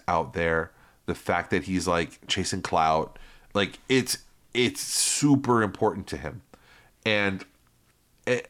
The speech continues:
all these appearances, it's all, all the, it's all for appearance. It's all,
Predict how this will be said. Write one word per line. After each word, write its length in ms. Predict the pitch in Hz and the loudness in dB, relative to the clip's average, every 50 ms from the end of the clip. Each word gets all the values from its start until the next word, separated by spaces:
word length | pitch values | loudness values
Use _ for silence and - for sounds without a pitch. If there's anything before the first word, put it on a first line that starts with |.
| _ _ | _ _
all 240 | - 139 131 143 135 | 2 4 4 4 6
these 180 | 123 127 117 - | 4 4 4 2
appearances, 500 | - - - 117 107 104 - - 98 90 | -2 0 0 2 2 2 0 -2 -4 -4
it's 200 | 95 101 - 123 | -4 -2 0 2
all, 420 | 117 117 117 113 110 - - - _ _ - - - - - - - - - - - - - - - - - - - - - - - | 4 4 4 4 2 0 -4 -14 _ _ -18 -16 -14 -14 -16 -16 -18 -20 -20 -20 -20 -20 -20 -20 -20 -20 -20 -20 -20 -20 -20 -14 -6
all 180 | - 107 110 113 | -2 2 2 2
the, 140 | 120 123 - - - | 2 -2 -6 -4 -2
it's 320 | 117 117 117 127 123 - | -2 0 2 0 2 4
all 260 | 165 170 160 143 - - | 2 2 2 0 -4 -12
for 240 | - - 156 160 156 | -2 0 4 4 4
appearance. 480 | 151 - 185 185 160 95 - - - 101 | 4 2 2 0 0 -2 -4 -8 -10 -8
It's 160 | 95 - 127 | -2 2 4
all, 420 | 123 127 123 120 120 117 120 - | 6 6 6 6 4 2 0 -6